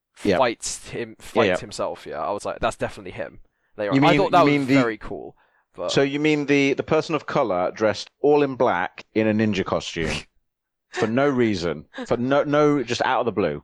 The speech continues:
Speaker 1: just came out there, and I'm like, "Wow." <laughs>
Speaker 2: Yeah.
Speaker 1: That is some severe signposting right there.
Speaker 2: Mm.
Speaker 1: Um, but yeah, I felt like that was a bit too obvious. Like, they, they, they could have done with, like, giving it a reason for him to be covered up, but they just didn't give a reason for it.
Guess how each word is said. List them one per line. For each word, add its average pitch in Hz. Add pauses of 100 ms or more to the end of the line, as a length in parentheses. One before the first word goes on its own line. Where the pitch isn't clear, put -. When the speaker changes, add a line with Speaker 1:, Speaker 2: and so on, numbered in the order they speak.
(120)
Speaker 1:
just -
came 113
out 98
there, 90
and 98
I'm 104
like, 101 (1400)
"Wow." 78
<laughs> 127 (460)
Speaker 2:
Yeah. 175 (100)
Speaker 1:
That 139
is 131
some 117
severe 113
signposting 95
right 85
there. 87 (200)
Speaker 2:
Mm. 98
Speaker 1:
Um, 95
but 139
yeah, 143
I 135
felt 151
like 127
that 120
was 113
a 113
bit 117
too 107
obvious. 104
Like, 90
they, 104
they, 101
they 104
could 127
have 113
done 110
with, 98
like, 90 (800)
giving 104
it 98
a 95
reason 95
for 107
him 104
to 101
be 104
covered 107
up, 117
but 90
they 92
just 87
didn't 87
give 80
a 78
reason 78
for 78
it. -